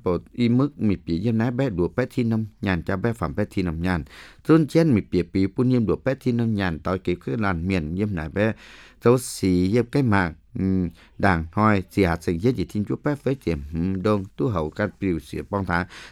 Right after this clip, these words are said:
thính hồng há, miền bế, cái quốc sĩ cách mạng, đảng, ừ, bé ta dùm hòn hoi, chỉ hạt sinh giết gì thiên chúa bác phế tiệm, ừ, dùm nói, khởi nghĩa bế, há, hãng gì thiên chúa bác phế tiệm, ừ, đông, tu hậu,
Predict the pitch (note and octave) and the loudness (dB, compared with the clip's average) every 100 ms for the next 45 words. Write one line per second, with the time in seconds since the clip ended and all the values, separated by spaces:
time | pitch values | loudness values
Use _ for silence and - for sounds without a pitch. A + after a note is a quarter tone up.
0 | - G#2 G#2+ F#2 D#2 E2+ G2+ A2+ - - | 0 2 2 0 2 2 2 0 -10 -20
1 | - A#2 B2 B2 A2+ G#2 A2+ B2 A2+ - | -6 2 6 6 6 4 6 4 4 2
2 | A#2+ A#2+ - - F#2+ E2 - D#3 A2 F#2+ | 2 2 -6 -2 -2 0 0 2 4 2
3 | E2+ E2 E2 F2 - _ A2 G#2+ G#2 G2 | 2 -2 -2 -6 -10 _ 0 2 4 4
4 | B2+ C3+ C3+ B2+ A#2+ A2+ A2+ A2+ A#2 G#2+ | 2 2 0 2 2 2 2 4 2 0
5 | - F#2+ F2+ - F2 F#2+ A#2+ E2+ G#2 G#2 | 0 0 0 -2 -2 0 0 -2 -4 -4
6 | C3+ D3 C#3+ - C3+ - E2+ D#2 D2+ F2 | -4 -4 -2 -2 -2 0 -2 -2 -4 -2
7 | G2+ G2+ G2+ G#2 G#2+ G#2 F#2+ - - - | 0 -2 -2 -2 0 0 -2 -12 -8 4
8 | A2+ F#2 G#2 G#2 D#3 C#3+ _ - G2+ G#2+ | 6 6 4 4 2 0 _ 0 2 2
9 | G2 G2 E2+ G#2+ C#3 C3 D3+ D3 C3+ B2 | 0 -2 -4 -4 -4 -2 -2 -2 -4 -2
10 | F#2 D#2 D#2+ E2+ F2+ F#2 G#2 - C#3+ F#2 | -2 -2 -2 -4 -2 0 0 0 -4 -4
11 | D2 | -4